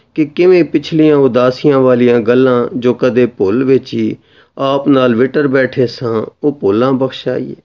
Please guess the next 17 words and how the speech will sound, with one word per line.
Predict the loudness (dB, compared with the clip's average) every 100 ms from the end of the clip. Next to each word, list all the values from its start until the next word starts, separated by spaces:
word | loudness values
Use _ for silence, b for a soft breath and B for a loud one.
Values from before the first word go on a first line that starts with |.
| _ _ _ _ _ _ _ _ _ _ _ _ -4
ਅੰਮ੍ਰਿਤ | 0 2 2 2
ਵੇਲੇ | 4 4 4
ਆਪ | 2 0
ਦੇ | 0 0
ਦਰਵਾਜ਼ੇ | 2 0 2 2 2 0
ਕੋਲੋਂ | 0 2 4 2 0 _ _ _ -2
ਰੋਜ਼ | 2 4 4 4
ਹੋ | 2
ਕੇ | 2 2
ਮੁੜ | 4 2
ਜਾਂਦੇ | 0 0 0 -2
ਸਾਂ, | -4 -10 -16 -20 _ _ _ -8
ਹੀਆ | -2 0 2
ਨਹੀਂ | 4 2
ਸੀ | 2 0
ਪੈਂਦਾ। | 0 0 -2 -6 -14 _ _ _ _ _ _ _ -4 -2
ਅੱਜ | -2